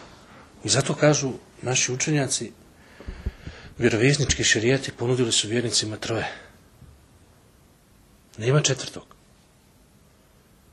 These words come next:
Prvo je da živi u mjestu gdje mogu ispoljavati svoju vjeru, sva vjerska osjećanja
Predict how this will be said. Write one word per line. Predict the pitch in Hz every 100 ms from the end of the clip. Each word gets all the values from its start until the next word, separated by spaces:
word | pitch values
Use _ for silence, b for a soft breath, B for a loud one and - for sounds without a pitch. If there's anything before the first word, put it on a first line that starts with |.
| _ _ _ -
Prvo | 123 131 139
je | 135 - - - - _ - - - - - - - - -
da | 123 117
živi | 120 120
u | 127
mjestu | 113 123 - 107
gdje | 104
mogu | 110 120 110 98 - - - -
ispoljavati | - - 110 113 113 -
svoju | 117 101
vjeru, | 113 117 123 - - b b b b b b -
sva | - 113
vjerska | 107 107 - 107
osjećanja | - - - 107 117 135